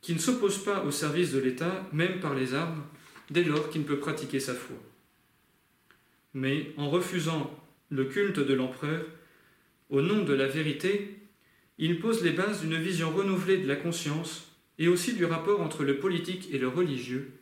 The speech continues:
deux concepts étroitement liés au futur développement de la civilisation chrétienne en Europe. Mais pour l'instant, si la tolérance officielle laisse aux chrétiens une certaine paix,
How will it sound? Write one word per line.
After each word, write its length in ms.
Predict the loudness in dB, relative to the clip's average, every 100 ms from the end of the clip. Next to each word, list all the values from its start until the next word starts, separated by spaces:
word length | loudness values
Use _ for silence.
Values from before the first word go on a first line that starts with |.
| _ _ _ _ _
deux 580 | -2 4 4 4 -2 -12 -20 _
concepts 500 | -4 -2 -2 -2 -4 -4 0
étroitement 480 | 0 2 0 0 0
liés 180 | 2 2
au 60 |
futur 360 | 2 -2 -2 0
développement 520 | 0 0 0 0 0
de 80 | 0
la 100 | 0
civilisation 580 | 0 -4 0 0 0 -4
chrétienne 540 | -6 -6 -2 -2 -2 -4
en 100 | -4
Europe. 400 | -4 -6 -14 -18 -20 _ _ _ _ _ _ _ _ _ _ _ _ _ _ _ _ _ _ _ _ _ -6
Mais 100 | -4
pour 200 | 0 0
l'instant, 460 | 0 -2 -2 -4 -6 -16 -16
si 160 | -8 -2
la 140 | 0
tolérance 520 | 2 4 4 2 0 -2
officielle 520 | -2 -2 2 2 2
laisse 240 | 0 -2
aux 40 | -2
chrétiens 340 | -4 -4 -2
une 120 | -2
certaine 400 | -2 -4 -2 -4
paix, 380 | -4 -6 -6 -12